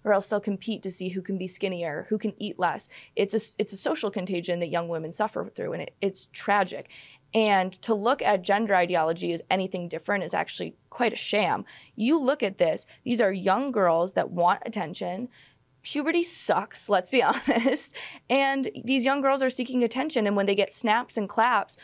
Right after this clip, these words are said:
for being the thinnest or for coming out as trans,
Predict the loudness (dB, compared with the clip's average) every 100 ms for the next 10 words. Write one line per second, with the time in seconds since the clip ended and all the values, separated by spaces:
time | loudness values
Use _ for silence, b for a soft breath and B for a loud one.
0 | B _ 0 2 2 2 0 -4 -10 -4
1 | -4 0 2 4 2 2 -4 -12 B B
2 | _ 4 6 4 0 -4 -2 -2 2 2
3 | 2 -2 -8 -4 0 0 0 -6